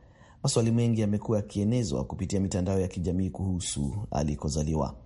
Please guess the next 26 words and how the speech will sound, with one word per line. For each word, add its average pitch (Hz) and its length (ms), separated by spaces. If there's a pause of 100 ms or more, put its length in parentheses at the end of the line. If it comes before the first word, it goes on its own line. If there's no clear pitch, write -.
(540)
Swali 113 360
la 110 80
iwapo 110 380
anafaa 107 260
kugombea 110 440
urais 107 380
wa 107 60
Marekani 104 640
lilianza 104 540
mara 104 240
baada 95 280
ya 92 60
kutangaza 98 480
nia 104 300
mwaka 95 320
jana 104 400
akiwa 98 280
mmoja 92 340
wa 85 60
wagombea 87 340
wa 92 80
urais 87 380
kwenye 90 220
chama 80 280
cha 76 120
Democratic. 73 680